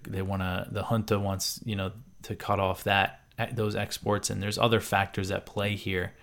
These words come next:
But I think the reason why the U S really cares about Niger, again, is they don't wanna give up that drone base. So the Nigerian junta, which calls itself,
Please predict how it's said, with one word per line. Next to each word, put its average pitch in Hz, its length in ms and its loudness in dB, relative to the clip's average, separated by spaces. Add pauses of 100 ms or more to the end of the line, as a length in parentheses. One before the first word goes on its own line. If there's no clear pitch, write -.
(380)
But 101 100 2
I 107 80 6
think 113 180 6
the 110 80 4
reason 107 300 4
why 101 140 4
the 98 80 2
U 101 140 6
S - 180 0
really 165 240 10
cares 143 280 8
about 120 220 8
Niger, 104 340 6
again, 98 220 0
is 95 240 -4
they 95 140 2
don't 107 260 2
wanna 104 220 0
give 104 180 0
up 98 140 -2
that 95 160 0
drone 120 280 4
base. 127 380 6 (640)
So - 180 4
the 120 80 10
Nigerian 120 640 10
junta, 131 440 10
which 113 220 4
calls 110 260 8
itself, 110 440 6